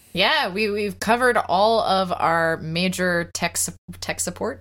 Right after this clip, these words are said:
tech suggestion, tech present. And, uh, and to all of our listeners,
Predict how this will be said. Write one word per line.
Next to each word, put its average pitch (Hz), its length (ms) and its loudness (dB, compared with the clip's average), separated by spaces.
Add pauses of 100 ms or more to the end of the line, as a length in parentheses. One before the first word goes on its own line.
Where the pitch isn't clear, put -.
tech - 360 -6
suggestion, 180 760 -4
tech - 280 -8
present. 175 400 0 (160)
And, 214 540 2
uh, - 20 4
and 208 540 4
to 196 120 0
all 202 220 4
of 196 80 2
our 202 80 6
listeners, 208 640 2